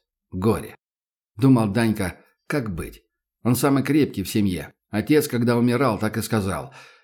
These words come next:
"Ты, Данька, теперь хозяин". Думает день, думает другой. От голода голова кружится.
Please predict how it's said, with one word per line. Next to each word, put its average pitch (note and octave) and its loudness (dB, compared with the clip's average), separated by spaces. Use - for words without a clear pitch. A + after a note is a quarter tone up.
"Ты, B2+ 4
Данька, B2+ 2
теперь A#2 0
хозяин". F#2 -4
Думает A#2 2
день, A2 2
думает G#2+ 0
другой. G2 -2
От G2 -4
голода A2+ 0
голова A#2 0
кружится. F#2+ -4